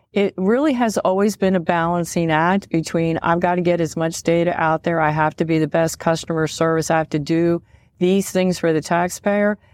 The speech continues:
and then I have to turn around and I have to make sure I'm ensuring privacy, security, right, managing the risk, m-,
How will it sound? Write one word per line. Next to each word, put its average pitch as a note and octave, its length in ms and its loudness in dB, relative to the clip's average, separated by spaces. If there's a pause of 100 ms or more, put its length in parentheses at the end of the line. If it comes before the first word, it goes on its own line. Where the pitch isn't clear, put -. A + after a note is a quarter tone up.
and F#3 160 2
then G#3 120 2
I A3+ 80 2
have G#3 120 0
to - 80 0
turn F3+ 280 0
around E3+ 360 0
and D#3+ 100 -2
I D#3+ 80 0
have D#3 140 -2
to E3 80 -2
make E3 240 0
sure E3 180 -2
I'm D#3+ 160 0
ensuring D#3 500 -2
privacy, E3 640 0
security, D#3 800 0
right, D#3+ 260 0
managing D#3+ 640 -2
the D3+ 100 -2
risk, D#3 460 0 (400)
m-, F3+ 100 -2